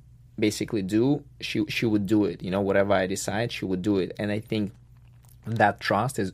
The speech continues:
is really what helped. But, um, first couple of practices, I wasn't really teaching. I was, like, kinda like,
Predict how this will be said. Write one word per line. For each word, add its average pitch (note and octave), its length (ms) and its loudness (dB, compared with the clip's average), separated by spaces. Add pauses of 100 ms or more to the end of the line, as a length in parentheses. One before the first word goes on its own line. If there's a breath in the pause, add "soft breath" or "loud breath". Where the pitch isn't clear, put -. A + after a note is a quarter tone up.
is G#2 180 0
really G#2 300 4
what F#2 200 2
helped. - 440 -2 (640 soft breath)
But, F#2 560 4 (100)
um, F2+ 460 -4 (760)
first - 360 4
couple G#2+ 220 2
of G2 120 -4
practices, G2 360 0
I F#2 60 2
wasn't G2 260 0
really F#2+ 140 0
teaching. F#2+ 320 -4
I F#2 60 -4
was, F#2 120 -6
like, F#2+ 180 -6
kinda F#2+ 220 -4
like, F#2 240 -2